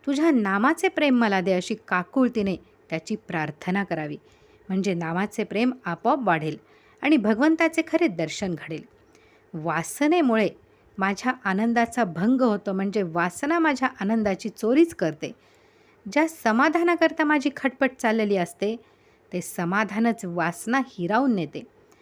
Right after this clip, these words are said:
नामस्मरणाने या वासनेला योग्य दिशा मिळते. म्हणून सदा सर्व काळ नामात राहिले, तर हळूहळू तिचा अंत होऊन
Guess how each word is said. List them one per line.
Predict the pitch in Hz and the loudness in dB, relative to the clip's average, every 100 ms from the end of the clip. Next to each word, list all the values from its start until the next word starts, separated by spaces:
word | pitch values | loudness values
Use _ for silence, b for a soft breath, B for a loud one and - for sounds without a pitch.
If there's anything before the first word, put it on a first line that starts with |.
| b b b | b b b
नामस्मरणाने | 190 196 214 359 - 359 320 294 277 262 | -4 0 2 2 2 0 2 2 2 2
या | 240 | 2
वासनेला | 185 165 160 - 214 214 214 | 2 0 -2 -4 -2 0 0
योग्य | 190 196 196 | 0 -2 -4
दिशा | 156 151 - - 214 | -4 -6 -6 -2 2
मिळते. | 254 170 - 117 b b b b b | 2 0 -6 -12 b b b b b
म्हणून | 185 196 | -4 -4
सदा | 180 - 170 151 202 | -4 -6 -6 -2 0
सर्व | 254 - 233 190 180 | 0 0 0 0 0
काळ | 185 175 | 0 -2
नामात | 165 160 180 240 247 | -2 -2 0 0 0
राहिले, | 208 190 190 226 254 b b b b 269 | -4 -2 -2 -2 -4 b b b b 0
तर | 302 | 0
हळूहळू | 247 254 277 302 320 | 2 2 4 6 6
तिचा | 320 302 285 320 - | 4 0 0 0 0
अंत | 240 254 370 381 | -2 0 2 4
होऊन | 262 240 | 4 4